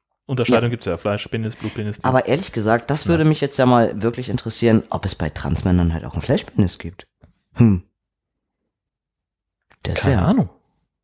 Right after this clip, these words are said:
Speaker 2: witzig.
Speaker 1: Also bei, bei Cis-Männern
Speaker 2: Ja, bei Cis-Männern
Speaker 1: ist
Speaker 2: gibt's
Speaker 1: das ja
Speaker 2: das.
Speaker 1: völlig klar.
Speaker 2: Ja.
Speaker 1: Aber
Speaker 2: Also, ähm, für die, für die Transmenschen, Transmänner, die uns zuhören, vielleicht, ähm, könnt ihr da mal ein Statement zu abgeben.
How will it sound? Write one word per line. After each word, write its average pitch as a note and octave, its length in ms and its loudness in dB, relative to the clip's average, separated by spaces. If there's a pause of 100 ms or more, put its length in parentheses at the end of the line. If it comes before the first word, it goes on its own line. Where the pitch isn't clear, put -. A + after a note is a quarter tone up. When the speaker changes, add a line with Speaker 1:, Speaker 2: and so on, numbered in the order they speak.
(160)
Speaker 2:
witzig. - 520 -12 (2000)
Speaker 1:
Also F2+ 220 -2
bei, F2+ 360 2 (540)
bei E2+ 160 0
Cis-Männern G2+ 480 0
Speaker 2:
Ja, D3+ 40 0
bei D3+ 60 0
Cis-Männern D#3 400 2
Speaker 1:
ist G3 60 -2
Speaker 2:
gibt's F#3+ 220 -2
Speaker 1:
das D#3+ 100 0
ja - 60 -4
Speaker 2:
das. - 80 -4
Speaker 1:
völlig D#3+ 180 -8
klar. F3+ 260 -8
Speaker 2:
Ja. G#2+ 280 0 (1200)
Speaker 1:
Aber D#2+ 500 -8 (1000)
Speaker 2:
Also, C3+ 420 2
ähm, G#2+ 320 4
für A#2+ 200 -4
die, A2 240 -4
für A#2+ 160 -8
die A2+ 140 -4
Transmenschen, B2+ 840 -2
Transmänner, A#2 520 -2
die A#2 140 -8
uns G#2 220 -6
zuhören, B2+ 320 -4
vielleicht, A2+ 420 -4
ähm, G2 220 -2
könnt G2+ 200 -4
ihr F2+ 80 -8
da G2 100 -2
mal G2 180 -2
ein E2+ 120 -2
Statement - 560 -8
zu - 140 -10
abgeben. - 340 -8